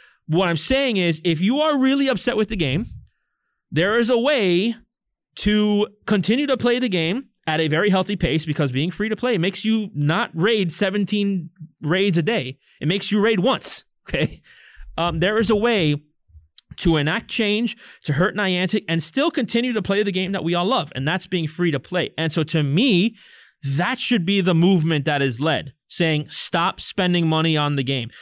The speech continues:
Stop putting money in Niantic's pockets," not just quit the game. Because for some people, like, uh, uh, like the Zionic mentioned,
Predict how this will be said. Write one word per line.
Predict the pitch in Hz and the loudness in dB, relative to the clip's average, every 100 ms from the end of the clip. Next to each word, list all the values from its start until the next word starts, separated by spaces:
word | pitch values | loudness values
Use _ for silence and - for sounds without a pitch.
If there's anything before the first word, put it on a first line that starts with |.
| - | -16
Stop | - 175 175 | -6 -2 -2
putting | - 190 175 | 0 2 2
money | 160 160 156 | 2 0 0
in | 139 | 0
Niantic's | 127 147 147 - | -2 -2 -2 -4
pockets," | - 143 123 120 - | -2 -2 -2 -10 -10
not | 131 147 175 - | -2 0 0 -2
just | - 170 135 - - | 0 0 -2 -12 -20
quit | - 202 175 - | -4 -2 -2 -2
the | 135 | -4
game. | 147 147 110 - - - | -2 -4 -6 -14 -14 -4
Because | 214 233 220 | 0 2 2
for | 226 | -2
some | - 294 311 | 0 0 2
people, | 160 139 185 277 _ _ | 2 2 0 -2 _ _
like, | - 151 156 156 - _ 151 | -2 0 0 -4 -20 _ -6
uh, | |
uh, | 147 151 - 156 135 147 | -2 -2 0 -2 -2 -2
like | 147 147 135 | -2 -4 -4
the | 139 | -4
Zionic | 123 143 151 131 | -2 0 -2 -2
mentioned, | 131 220 - 147 | -2 -2 -4 -6